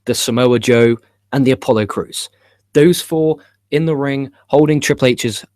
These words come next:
holding Triple H on their arm as the show airs. Michael Cole screaming at the top of the lungs, What is this? This is an N X T takeover. This is WrestleMania. You don't have the right. Blah, blah, blah, blah, blah. Vince McMahon. Now you're turning Vince McMahon babyface.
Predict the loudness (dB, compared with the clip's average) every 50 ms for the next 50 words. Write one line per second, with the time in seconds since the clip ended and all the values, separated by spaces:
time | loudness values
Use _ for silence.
0 | _ -14 -10 -2 2 2 2 2 0 -2 -4 -4 -8 -8 -6 -4 -6 -6 -6 -8
1 | -8 -8 -6 -6 -4 -4 -4 -6 -8 -10 -10 -8 -6 -4 -2 -2 -2 -2 -4 -4
2 | -2 0 0 0 -2 -6 -8 -6 -4 -4 -4 -6 -6 -8 -8 -6 -8 -10 -12 -10
3 | -8 -8 -8 -8 -8 -6 -6 -4 -2 -2 -2 -2 -4 -4 -6 -6 -10 -14 -16 -18
4 | -8 -2 0 0 2 2 2 0 2 0 0 0 0 0 -2 -4 -6 -8 -8 -8
5 | -8 -10 -10 -10 -8 -6 -4 -2 -2 -2 -4 -6 -8 -8 -10 -8 -8 -6 -4 -2
6 | -2 -2 -2 -4 -6 -12 -16 -2 2 2 2 4 4 2 0 0 0 -2 0 2
7 | 2 2 2 -2 -4 -12 -20 -20 -12 _ -2 -2 0 0 -2 -2 -4 -4 -4 -4
8 | -6 -4 -4 -4 -4 -4 0 0 0 0 0 -6 -2 0 2 2 2 2 0 -4
9 | -8 -16 _ _ _ 2 2 2 2 0 -2 -4 -6 -6 -6 -6 -6 -6 -6 -8
10 | -4 -4 -4 -4 -4 -6 -10 -8 -8 -8 -8 -10 -8 -6 -6 -6 -6 -8 -10 _
11 | _ _ _ _ _ _ _ _ -4 -2 0 -2 0 -2 -2 -4 0 2 4 4
12 | 4 2 0 -6 -8 -10 -12